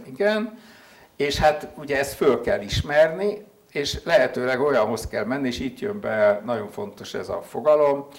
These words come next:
hogy mennyi a hitelesség. Tehát a hitelesség, ha én valami fele akarok fejlődni, annak hitelesebbnek kell lenni nálam.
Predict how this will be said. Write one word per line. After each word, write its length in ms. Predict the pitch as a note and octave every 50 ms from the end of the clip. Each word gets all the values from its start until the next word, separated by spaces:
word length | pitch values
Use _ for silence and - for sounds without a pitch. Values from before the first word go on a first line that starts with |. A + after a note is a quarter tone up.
| - - - - - - _
hogy 280 | _ _ - - G#2 G2
mennyi 300 | - A2+ G#2+ G2 G2+ G2
a 240 | F#2+ F#2+ F#2+ - - - - -
hitelesség. 760 | A#2 - - - - - - - - - - - - - _ _ _ _ _ _ _ _ _ _ _
Tehát 200 | - - - -
a 140 | B2 A#2+ A2
hitelesség, 1040 | G2 - F#3+ - - D3+ B2+ A#2 A2 - - - - A#2+ C3 D3 F3 - - - - - - _
ha 140 | _ - B2
én 160 | A#2 A2+ A2
valami 340 | A2 C#3 E3 E3 D3 A#2+ A2
fele 300 | G2+ - - A#2 A#2 A2+
akarok 440 | A2 A2 - - - G2+ - - -
fejlődni, 600 | - - A2 A2 B2+ D3 D3 D#3 D#3 C#3+ C#3 A#2+
annak 440 | - - B2 A#2+ A2+ A#2 A#2+ A#2 -
hitelesebbnek 840 | - - A#2+ - - F#2+ G2 G2 - G#2 G2+ F#2+ G#2 G#2 G#2 - -
kell 180 | - G#2 G2
lenni 260 | G2+ - F#2 F#2 F2+
nálam. 560 | F#3 F3 - - - - - - - - -